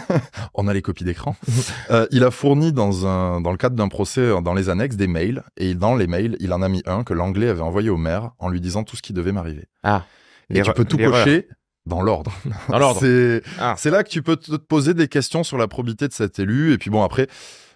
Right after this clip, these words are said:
Speaker 1: euh, il y a tout le fond Jean-Michel Baillet. Alors pourquoi Jean-Michel Baillet dans cette affaire ? Parce que Montjoie, c'est sa principauté. Euh, il a été, pour éviter le cumul des mandats, conseiller municipal dans notre commune, deux mandats de suite. Donc les deux, la mairesse puis le maire suivant, ont tous les deux eu la Légion d'honneur.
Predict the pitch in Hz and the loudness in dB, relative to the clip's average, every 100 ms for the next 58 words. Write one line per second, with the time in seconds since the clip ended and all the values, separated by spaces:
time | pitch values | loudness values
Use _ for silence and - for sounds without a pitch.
0 | - 95 90 87 87 92 - 120 - 127 | -6 -2 0 0 0 0 0 0 2 0
1 | 110 101 98 92 92 123 107 85 - 90 | 2 0 -2 -2 0 2 0 -2 -6 -2
2 | 123 104 95 - 87 85 90 92 80 - | 0 0 -2 -2 -2 0 0 0 -2 -8
3 | 82 76 - 127 - 92 - 95 90 85 | -8 -6 0 0 0 -6 -4 -4 -2 0
4 | 90 90 85 - 95 87 82 - 85 - | 0 0 -2 -4 -4 -2 -4 -4 -8 -8
5 | 82 76 104 143 - - - - - - | -8 0 2 2 0 -12 -20 -20 -20 -6
6 | 92 87 - _ 123 110 107 104 - 117 | -4 -4 -6 _ 0 4 6 4 2 2
7 | 110 98 92 90 104 - 92 90 90 90 | 2 2 0 0 -4 -2 -2 -2 -2 -2
8 | 95 101 95 - 95 95 90 92 104 98 | -2 -2 -4 -6 -2 -2 -4 -4 -2 0
9 | 85 80 95 92 92 85 98 92 90 80 | -2 -4 -4 -2 -2 0 0 0 -2 -2
10 | 76 - 135 - _ - - 98 98 98 | -6 -6 -6 -8 _ -20 -8 -4 0 0
11 | 90 98 113 113 92 95 104 101 110 104 | 2 4 6 6 4 2 2 2 0 0
12 | - 107 104 98 98 90 - 90 98 87 | -4 0 2 4 2 -2 -8 -4 -2 -4
13 | 85 90 90 87 78 78 80 78 80 107 | -6 -4 -2 -2 -4 -6 -8 -8 -4 -6